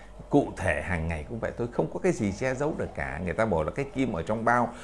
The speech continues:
lâu ngày rồi nó cũng sẽ lòi ra. Vì thế mà đôi khi chúng ta làm những cái điều bất chánh, chúng ta cứ nghĩ là không ai biết, rồi cũng sẽ có người biết.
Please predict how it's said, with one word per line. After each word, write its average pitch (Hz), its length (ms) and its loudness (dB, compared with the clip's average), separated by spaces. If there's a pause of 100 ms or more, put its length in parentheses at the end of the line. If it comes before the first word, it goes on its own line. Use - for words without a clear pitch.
(100)
lâu 156 180 12
ngày 110 280 6
rồi 98 160 8
nó 104 120 8
cũng 165 220 0
sẽ - 220 -2
lòi 110 440 0
ra. 139 160 -4 (580)
Vì 117 120 6
thế 170 240 12
mà 160 160 8
đôi 151 200 8
khi 165 140 6
chúng 185 180 0
ta 151 120 2
làm 117 180 2
những 107 100 0
cái 175 100 6
điều 113 140 8
bất - 140 6 (100)
chánh, 170 260 0
chúng 170 140 0
ta 156 60 6
cứ 170 140 2
nghĩ 170 160 4
là 180 100 4
không 170 200 0
ai 165 140 -2
biết, 185 340 0 (120)
rồi 85 220 6
cũng 87 140 -6
sẽ - 300 -6
có 92 100 -2
người 87 320 -6
biết. - 140 -12